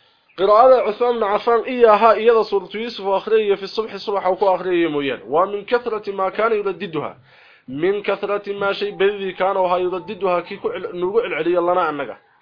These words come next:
Wadee waxa weeyaan, waxa haddii la iskaga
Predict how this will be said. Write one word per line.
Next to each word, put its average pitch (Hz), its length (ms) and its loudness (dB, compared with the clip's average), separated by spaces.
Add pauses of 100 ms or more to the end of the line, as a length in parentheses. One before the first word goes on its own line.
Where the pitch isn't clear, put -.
(520)
Wadee 139 200 -6
waxa 180 240 -2
weeyaan, 175 440 0 (320)
waxa 180 180 -8
haddii 180 240 -2
la 196 120 -6
iskaga 196 320 -2